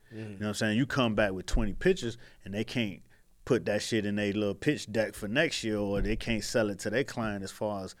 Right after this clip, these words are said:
Speaker 2: what they spent all this money on,
Speaker 1: Mm.
Speaker 2: then we fucked. You know what I'm saying? Now
Speaker 1: <laughs>
Speaker 2: I don't get paid. Now you don't get paid. Now it's a problem. You know
Speaker 1: Hmm.
Speaker 2: what I'm saying?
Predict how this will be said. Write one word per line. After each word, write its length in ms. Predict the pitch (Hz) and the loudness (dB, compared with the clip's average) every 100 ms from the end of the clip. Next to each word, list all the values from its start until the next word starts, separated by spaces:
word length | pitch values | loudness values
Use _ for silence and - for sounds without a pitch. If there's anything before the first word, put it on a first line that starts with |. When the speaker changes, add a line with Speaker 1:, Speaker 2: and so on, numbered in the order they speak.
| - _ - | -20 _ -6
Speaker 2:
what 200 | 107 104 | -4 -2
they 120 | 104 | -4
spent 340 | - 117 104 | -4 -2 -2
all 140 | 101 95 | -2 -4
this 120 | 87 | -4
money 340 | 120 175 160 117 | -2 0 2 2
on, 240 | 104 113 - - | 0 -4 -10 -12
Speaker 1:
Mm. 280 | 131 117 101 | -6 -6 0
Speaker 2:
then 400 | 117 113 107 101 - - | 4 4 4 -2 -6 -2
we 140 | 110 | 0
fucked. 500 | 117 - 220 - - - - - _ - | 2 2 2 0 -12 -20 -20 -20 _ -8
You 60 | |
know 60 | 107 | -6
what 140 | 110 | -4
I'm 40 | 120 | -2
saying? 160 | 113 104 | 0 2
Now 400 | 131 131 120 117 - | 4 4 4 0 -8
Speaker 1:
<laughs> 160 | - - | -10 -2
Speaker 2:
I 60 | 160 170 | 2 4
don't 100 | 131 | 4
get 220 | 113 - | 2 0
paid. 420 | 110 104 120 123 | 0 0 -2 -4
Now 200 | 131 143 | -2 0
you 200 | 147 170 | 0 2
don't 160 | 226 175 | 2 6
get 180 | - - | 8 6
paid. 300 | - 82 98 | 4 -2 -2
Now 220 | 120 147 | 0 0
it's 120 | 147 135 | 0 -2
a 40 | |
problem. 460 | - 214 220 82 - - - - - | -4 -4 -4 -10 -14 -20 -20 -16 -6
You 80 | 127 | -2
know 60 | |
Speaker 1:
Hmm. 40 | 107 | -2
Speaker 2:
what 60 | |
I'm 60 | 110 | -2
saying? 300 | 127 131 127 | -2 -2 -4